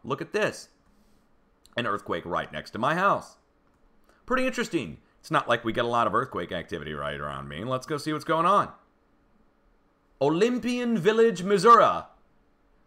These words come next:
Seven kilometers south-southwest. What's our depth? Nine point four kilometers.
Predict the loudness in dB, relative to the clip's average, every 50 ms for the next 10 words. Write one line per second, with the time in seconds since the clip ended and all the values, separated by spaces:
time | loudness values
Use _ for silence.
0 | _ _ _ _ _ _ _ -16 -12 -4 0 0 2 2 0 -4 -4 -4 -2 0
1 | 2 2 2 2 0 -2 -2 -4 -4 -2 -2 -2 -4 -2 -2 -2 -2 -2 -4 -4
2 | -2 -2 -2 -2 -2 -4 -4 -2 -2 -4 -2 -2 -4 -4 -6 -8 -14 _ _ _
3 | _ -16 -12 -8 -4 -4 -4 -4 -4 -6 -6 -6 -8 -8 -6 -6 -6 -6 -8 -12
4 | -14 _ -4 -2 -2 -2 -2 -4 -6 -8 -8 -6 -4 -2 -2 -4 -4 -6 -10 -8
5 | -8 -8 -8 -8 -12 -16 -20 -20 -20